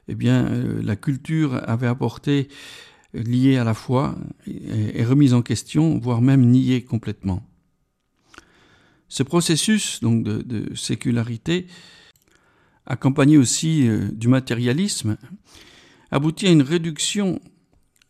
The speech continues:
de la vision intégrale de l'homme. Le christianisme est résiduel et n'informe plus la culture et la société, si ce n'est de façon mémorielle, mais non vitale.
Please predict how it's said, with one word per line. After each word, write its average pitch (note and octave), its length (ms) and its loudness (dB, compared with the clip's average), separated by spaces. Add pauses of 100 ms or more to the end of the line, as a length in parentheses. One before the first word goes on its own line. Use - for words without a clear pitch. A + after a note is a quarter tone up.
de C#3+ 400 -2
la D3 140 6
vision C#3+ 380 4
intégrale C3+ 460 0
de B2 80 -2
l'homme. A2 360 4 (2500)
Le C3 80 2
christianisme E3 840 0 (440)
est C3+ 160 2
résiduel D3 720 0
et C3 80 2
n'informe D3 520 4
plus F#3 320 -2
la C#3+ 140 0
culture D3+ 560 -4
et C#3+ 40 0
la B2 100 0
société, A#2 720 -4 (520)
si - 160 -6
ce - 140 0
n'est D3+ 260 4
de B2 120 -2
façon D3+ 540 2 (540)
mémorielle, C3+ 800 4 (240)
mais B2+ 140 2
non C#3 160 6
vitale. G#2 540 -2